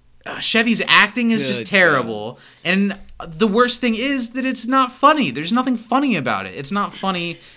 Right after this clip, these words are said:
Speaker 1: And then he sits down and they're like, "I smell barbecue," and that's it. "We gotta get up early tomorrow." I even noticed the second day when they do the, like, dramatic walk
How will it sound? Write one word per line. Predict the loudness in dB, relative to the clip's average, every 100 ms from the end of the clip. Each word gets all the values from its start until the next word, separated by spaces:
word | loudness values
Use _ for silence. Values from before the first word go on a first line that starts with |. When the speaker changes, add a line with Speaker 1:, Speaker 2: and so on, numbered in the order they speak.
| _
Speaker 1:
And | -6 -4
then |
he | -2
sits | -2 -2 -2
down | 0 2 2 0 -2
and | -2
they're | -2
like, | -2 -2
"I | -6
smell | -4 -2 0 0
barbecue," | 2 2 2 0 -6 -6
and | -6
that's | -4 -2
it. | -4 -6 _ _ _ _ _ _ _ _ _ -20
"We | -6
gotta | -2 0
get | 0 0
up | 0
early | 0 0 -2
tomorrow." | -4 -4 -4 -6 -8 -16 _ _ _ _ _ _ _ -20 -20 _ -14 -12 -12 -16 -4 4
I | 6
even | 6 4 2
noticed | 2 2 -4
the | -2
second | 0 0 0 -2
day | 0 -2 -4 -8 -18 -6
when | 0 2
they | 2 0
do | -4 -4
the, | -2 0
like, | 0 -2 -10 -14
dramatic | -6 0 2 2 -2
walk | -4 0 0 -2